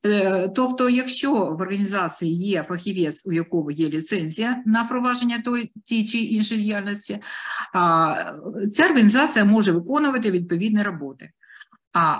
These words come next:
але, а, як відбувається процес?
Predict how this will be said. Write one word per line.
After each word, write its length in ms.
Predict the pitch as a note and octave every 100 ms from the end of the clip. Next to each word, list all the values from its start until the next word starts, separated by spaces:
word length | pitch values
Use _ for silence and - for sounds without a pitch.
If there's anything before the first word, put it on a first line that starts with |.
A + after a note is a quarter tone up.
| -
але, 720 | A#3+ C#4+ D4+ E4 B3+ D#3+ F#3+ - _ _
а, 680 | F3 E3 D3+ D3 C#3+ C#3 B2 - _ _ _ _ _ _ _ _ _ _
як 340 | - G#3+ D#4+ -
відбувається 560 | A3+ G#3+ A#3 C4 C4
процес? 600 | - G#3 - C3 - -